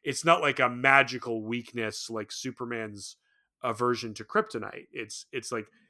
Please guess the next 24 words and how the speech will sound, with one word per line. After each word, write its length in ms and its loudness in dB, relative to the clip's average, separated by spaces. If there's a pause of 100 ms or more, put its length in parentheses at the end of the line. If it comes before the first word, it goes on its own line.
this 140 -6
is 100 -6
a 60 0
character 540 4
failing, 580 -10 (520)
you 100 -8
know? 160 -2
And 200 6
I 60 10
think 300 0 (400)
in 180 -6
defense 360 -2
of 60 -8
Superman, 480 -2
I 80 0
think 200 -6
that 80 -14
you 80 -12
could 120 -4
argue 200 -2
that 120 -6
one 160 -4
of 80 -10
Superman's 540 -4